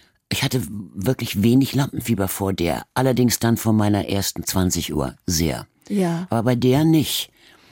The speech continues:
Speaker 1: Und
Speaker 2: Was
Speaker 1: es
Speaker 2: waren die Themen damals, weißt du das noch?
Speaker 1: Ähm, ich weiß nur die von der zwanzig Uhr, weil mir das mal jemand geschickt hat.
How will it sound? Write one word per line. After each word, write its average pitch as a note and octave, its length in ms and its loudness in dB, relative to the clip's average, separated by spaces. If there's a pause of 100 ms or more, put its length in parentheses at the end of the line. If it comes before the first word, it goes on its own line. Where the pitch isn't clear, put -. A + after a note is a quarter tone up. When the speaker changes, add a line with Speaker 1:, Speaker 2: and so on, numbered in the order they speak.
(440)
Speaker 1:
Und - 100 0
Speaker 2:
Was B2 60 4
Speaker 1:
es C#3 80 4
Speaker 2:
waren B3 140 2
die G#3 120 2
Themen B3 340 0
damals, C3 460 -4
weißt G3+ 200 -4
du G3+ 40 -2
das D#3 280 -6
noch? F#3+ 180 -4 (360)
Speaker 1:
Ähm, D3 480 -8 (100)
ich - 140 -10
weiß F#2+ 180 0
nur G#2 80 2
die F#2+ 100 0
von G2+ 160 0
der G2+ 100 2
zwanzig G#2 440 -2
Uhr, E2+ 80 0
weil F2+ 120 2
mir F2+ 120 4
das F#2 160 -2
mal F#2+ 80 0
jemand F#2 240 2
geschickt - 380 -2
hat. E2+ 160 -4